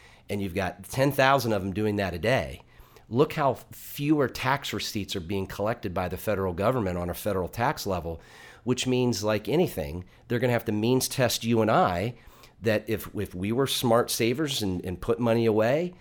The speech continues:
and many of us only knew to put that away in pre-tax accounts like I R As and four oh one Ks, then every dollar that comes out of there,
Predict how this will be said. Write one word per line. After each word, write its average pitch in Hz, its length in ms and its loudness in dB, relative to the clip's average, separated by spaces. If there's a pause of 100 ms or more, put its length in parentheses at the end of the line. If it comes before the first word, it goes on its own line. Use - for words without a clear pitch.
(340)
and 95 160 -2
many 104 220 4
of 107 100 4
us - 160 2
only 110 240 2
knew 113 160 4
to 107 80 0
put - 220 0
that 113 120 4
away 110 260 4
in 101 80 0
pre-tax 117 520 -2
accounts 113 380 -2
like 92 220 -2
I 101 160 2
R 107 120 4
As 110 240 2
and 101 80 -4
four 110 220 2
oh 113 40 6
one 107 140 2
Ks, 131 500 -2 (540)
then 110 260 0
every 143 300 4
dollar 113 440 4
that 95 120 -2
comes 110 260 -2
out 107 180 2
of 95 80 0
there, 85 300 -6